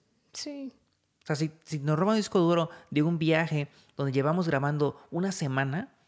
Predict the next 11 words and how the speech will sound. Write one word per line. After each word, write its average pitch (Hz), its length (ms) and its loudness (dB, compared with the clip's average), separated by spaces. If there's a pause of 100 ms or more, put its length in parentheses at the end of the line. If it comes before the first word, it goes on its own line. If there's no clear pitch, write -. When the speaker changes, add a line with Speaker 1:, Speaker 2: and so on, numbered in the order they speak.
(160)
Speaker 2:
y 240 160 -4
Speaker 1:
Ujú. 135 80 4
Speaker 2:
no 151 60 4
hemos 180 160 0
publicado 143 460 0
nada 131 240 0
porque 113 160 -10
estamos 143 280 0
grabando 127 260 0
y 139 60 0
grabando, 123 560 0